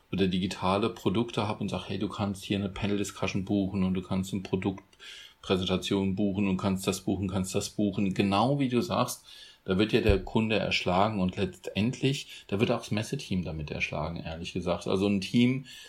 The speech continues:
wird nicht fünftausend Produkte auswendig können. Und wenn das Team die ganzen Produkte selber nicht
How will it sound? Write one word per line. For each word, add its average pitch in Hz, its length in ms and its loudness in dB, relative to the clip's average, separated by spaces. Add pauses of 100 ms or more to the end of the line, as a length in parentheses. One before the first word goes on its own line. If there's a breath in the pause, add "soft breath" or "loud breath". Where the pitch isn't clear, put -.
(120 loud breath)
wird 113 260 4
nicht 120 200 0
fünftausend 107 500 -2
Produkte 123 420 -4
auswendig - 580 -6
können. 87 280 -6
Und 92 160 -4
wenn 98 180 0
das 104 180 -4
Team 135 420 -2
die 104 100 -4
ganzen 104 340 -2
Produkte 147 440 -2
selber 113 300 0
nicht 107 340 -6